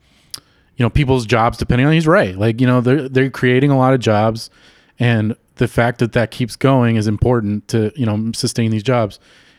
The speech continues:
And he's also right that, like, people in Hollywood are using them. I don't know if, how specifically accurate is, but, you know, movies that are successful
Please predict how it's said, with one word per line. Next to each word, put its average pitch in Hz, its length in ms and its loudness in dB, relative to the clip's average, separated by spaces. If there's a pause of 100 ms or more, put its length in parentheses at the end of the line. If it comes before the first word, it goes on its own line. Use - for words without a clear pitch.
(120)
And 135 160 2
he's 131 140 0
also 139 260 2
right 135 300 2
that, 123 100 2
like, 120 260 0
people 127 280 0
in 117 60 0
Hollywood 123 380 0
are 107 80 0
using 113 380 -2
them. 113 260 -2 (400)
I 151 200 0
don't 151 100 2
know 131 140 2
if, - 120 -6 (200)
how 110 360 -2 (520)
specifically 147 580 0
accurate 160 300 0
is, 156 120 -2 (460)
but, 117 220 0
you 127 80 0
know, 110 100 0
movies 135 360 2
that 135 100 2
are 120 40 0
successful 113 800 0